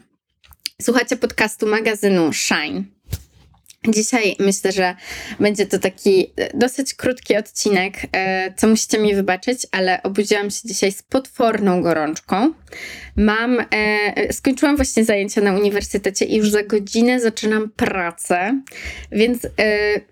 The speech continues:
myślę, że jak, e, słyszycie, s-, słuchacie tego,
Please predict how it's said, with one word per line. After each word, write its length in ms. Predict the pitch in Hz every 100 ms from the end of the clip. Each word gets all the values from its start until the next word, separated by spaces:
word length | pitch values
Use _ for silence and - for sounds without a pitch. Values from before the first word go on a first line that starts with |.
| _ _ _ - _ -
myślę, 360 | 233 247 - 262
że 220 | 226 220
jak, 300 | 214 208 -
e, 920 | - 202 - - - - - - -
słyszycie, 640 | - - 247 - 269 240 214
s-, 240 | - -
słuchacie 460 | - 226 269 269 233
tego, 440 | 190 175 202 302